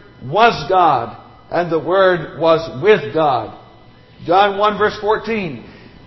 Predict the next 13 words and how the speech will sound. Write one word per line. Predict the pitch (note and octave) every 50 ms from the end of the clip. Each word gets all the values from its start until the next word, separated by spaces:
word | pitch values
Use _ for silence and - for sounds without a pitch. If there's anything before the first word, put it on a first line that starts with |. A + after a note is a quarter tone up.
| - -
"The | - - -
Word | - A3 A#3 A#3 G#3 F#3
became | G#3+ G#3+ - - - B3 B3 A#3 A3 G3+ F3 D3+ - - - -
flesh | - G#3+ B3+ C4 A#3+ F3+ D#3 - - - - - - - - - - -
and | F#3+ G#3 G3 D#3+ C#3 A#2+ A2+
dwelt | D3 F#3+ A#3 B3 A#3+ A3+ A#3 -
among | F#3 G#3+ G#3+ G#3 A3+ A3+ A#3+ A3 G3
us, | F#3 F3 - - -
and | - F3 F#3+ F#3+ F3
we | G3+ G#3+ G#3+
beheld | F3 E3 G#3 G3+ E3 B2 D3 A3+ A3+ A#3+ A#3+ A3+ G#3+
His | F3+ G#3+ G3+ E3
glory, | C#3+ C3+ F3 G3+ G#3+ G#3 G3+ F#3+ F#3 F3 D#3+